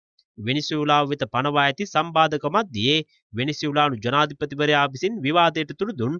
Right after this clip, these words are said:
ආණ්ඩුක්‍රම සම්පාදක මණ්ඩල මැතිවරණයක් ඇඳවීම හේතුවෙන් ඇමරිකාව මෙම තීරණය ගෙන ඇති බව වාර්තා වේ. දැනට වෙනිසියුලාව වෙත පනවා ඇති සම්බාධකවලදී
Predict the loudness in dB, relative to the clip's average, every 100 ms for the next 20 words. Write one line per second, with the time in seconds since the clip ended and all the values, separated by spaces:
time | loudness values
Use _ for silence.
0 | -8 _ -4 0 0 0 -2 -2 -2 -4
1 | 0 2 2 -2 -2 -2 -2 -2 -4 -2
2 | 0 0 0 -2 -2 -2 0 0 2 2
3 | 0 0 -2 -2 -2 _ _ -6 -2 -2
4 | 0 2 4 2 -2 0 -2 0 0 0
5 | 0 0 0 0 0 4 2 2 2 2
6 | 4 2 0 -6 _ _ _ -2 0 2
7 | 0 0 -2 -2 0 2 2 2 -4 -6
8 | -4 0 2 0 -2 -4 -2 0 0 0
9 | -2 -2 -2 0 0